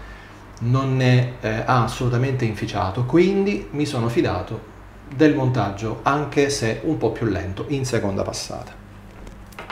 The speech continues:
Magari questo montaggio con altri rasoi e altri strumenti mi avrebbe dato problemi, non lo so, ma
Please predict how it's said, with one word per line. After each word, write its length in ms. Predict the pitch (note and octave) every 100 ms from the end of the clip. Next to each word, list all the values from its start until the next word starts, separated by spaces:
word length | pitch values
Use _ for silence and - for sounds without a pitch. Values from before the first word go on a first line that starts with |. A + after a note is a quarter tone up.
| - - -
Magari 500 | G#2+ G#2+ C#3 D3 D3
questo 240 | - A#2 A2
montaggio 460 | G#2+ A2+ C3 B2
con 160 | A#2+ A2+
altri 280 | A#2 A2+ A2+
rasoi 260 | A#2 A#2
e 40 | A#2+
altri 200 | A2+ A#2+
strumenti 540 | - A2+ C3 C#3 B2+
mi 160 | A#2+ A#2+
avrebbe 320 | A2+ A#2 A2+
dato 160 | G#2+ A2+
problemi, 560 | A2+ A#2 C#3+ G#2 G2 - - - - - - - -
non 160 | C3 B2
lo 60 | -
so, 200 | - - - - - - - - - - - - - -
ma 400 | B2+ A#2+ -